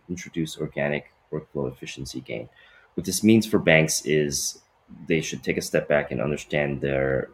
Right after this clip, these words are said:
from end to end, their process workflows and where are the bottlenecks, where are the opportunities where analysts are not providing value, but instead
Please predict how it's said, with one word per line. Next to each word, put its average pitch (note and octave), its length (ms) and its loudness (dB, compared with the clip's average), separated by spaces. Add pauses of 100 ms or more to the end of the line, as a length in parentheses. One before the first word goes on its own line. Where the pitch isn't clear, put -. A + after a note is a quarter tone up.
(140)
from D2 220 -4
end D#2+ 220 0
to - 120 0
end, C#2 220 -2
their C2+ 160 -2
process C#2+ 580 -2
workflows C2+ 640 -4 (340)
and E2 240 0
where F2+ 460 12
are D#2+ 240 6
the D#2 400 -2
bottlenecks, D2 600 -2
where E2 220 6
are D2+ 160 4
the C#2 220 -4
opportunities C#2+ 800 -8
where C#2+ 380 -4 (300)
analysts D#2 600 0
are D#2 120 0
not D2 240 0
providing D2 380 0
value, D#2 360 2
but D#2+ 100 -2
instead C#2+ 520 -4